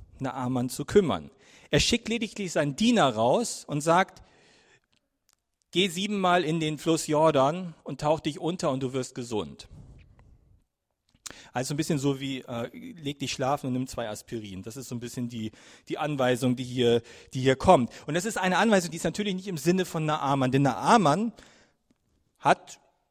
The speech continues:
gedacht, er wird jetzt hier mit allen Ehren empfangen. Also der König hat ihn irgendwie empfangen.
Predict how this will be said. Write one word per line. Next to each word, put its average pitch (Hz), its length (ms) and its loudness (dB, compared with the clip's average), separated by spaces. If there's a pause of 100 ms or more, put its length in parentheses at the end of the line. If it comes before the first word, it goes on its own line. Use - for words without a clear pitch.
(140)
gedacht, 143 440 -2
er 131 140 -4
wird 170 200 4
jetzt - 160 -4
hier 165 140 -4
mit 151 200 -12
allen 180 360 -4
Ehren 175 520 -4
empfangen. 170 640 -2 (400)
Also 147 160 0
der 123 140 0
König 220 400 -2
hat 196 100 -2
ihn 196 120 -2
irgendwie 180 260 2
empfangen. 180 480 -2